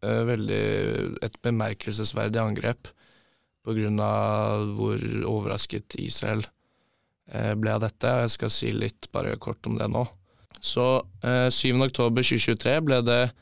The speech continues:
det ble skutt opp flere tusen raketter fra Gaza rettet mot, eh, israelske landområder.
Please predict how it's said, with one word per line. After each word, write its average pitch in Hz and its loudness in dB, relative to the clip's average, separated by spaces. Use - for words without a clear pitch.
det - -4
ble 131 4
skutt - 0
opp 120 2
flere 120 2
tusen 110 2
raketter 110 -2
fra 113 0
Gaza 110 2
rettet 113 0
mot, 110 0
eh, 113 2
israelske 110 0
landområder. 113 2